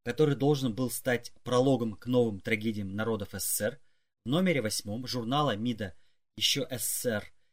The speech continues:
Международная жизнь" за тысяча девятьсот девяносто первый год была опубликована статья Джозефа Колба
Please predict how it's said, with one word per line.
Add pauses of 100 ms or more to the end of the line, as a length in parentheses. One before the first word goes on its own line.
(140)
Международная
жизнь" (340)
за
тысяча
девятьсот
девяносто
первый
год (300)
была
опубликована
статья
Джозефа
Колба